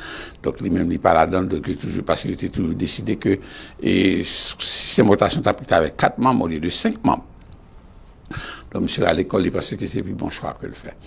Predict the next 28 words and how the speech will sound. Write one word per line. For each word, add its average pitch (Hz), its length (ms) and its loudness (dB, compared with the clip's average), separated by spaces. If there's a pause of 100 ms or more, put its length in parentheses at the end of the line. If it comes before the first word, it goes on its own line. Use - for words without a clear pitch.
(340)
Et 117 80 -2
puis, 113 420 2
et, 90 640 2
Kounia, 110 600 4
depuis 90 720 0
lundi 92 460 4
treize - 680 0 (260)
mai, 101 300 2 (400)
eh - 60 -2
bien, 95 200 2
registre 90 640 0
inscription, 113 600 -2
ou 92 40 -2
bien 85 180 -4
encore, 98 260 2
il 85 120 2 (180)
commence 95 360 2
à - 60 -2
recevoir 90 460 0
des 73 80 -8
documents 95 480 -2 (420)
pour - 160 0
monde - 480 6
qui - 180 0
est 90 40 2
intéressé 87 520 -2
pour - 240 -10
venir 85 240 -2